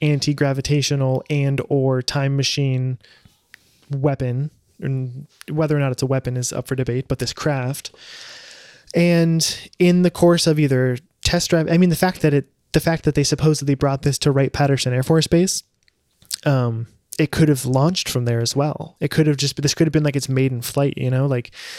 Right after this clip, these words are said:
they finally spend, so this is nineteen sixty-five, so it's about twenty years after the end of World War Two. So it's conceivable that if,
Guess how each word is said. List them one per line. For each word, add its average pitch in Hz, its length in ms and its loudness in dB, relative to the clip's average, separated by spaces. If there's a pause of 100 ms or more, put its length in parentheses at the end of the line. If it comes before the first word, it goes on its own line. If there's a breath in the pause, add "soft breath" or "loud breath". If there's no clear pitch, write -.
(120)
they 156 100 2
finally 143 360 0
spend, 139 680 -2 (200 soft breath)
so - 120 -2
this 147 80 0
is 147 60 -2
nineteen 165 260 0
sixty-five, 151 600 0
so 147 100 2
it's 139 100 -2
about 135 260 -4
twenty 156 280 2
years 147 240 2
after 139 180 -2
the 139 80 2
end 139 140 0
of 135 80 -2
World 127 160 0
War 135 140 0
Two. 120 400 -2 (280 loud breath)
So - 140 2
it's 170 100 2
conceivable 180 680 4
that 143 180 2
if, - 260 -4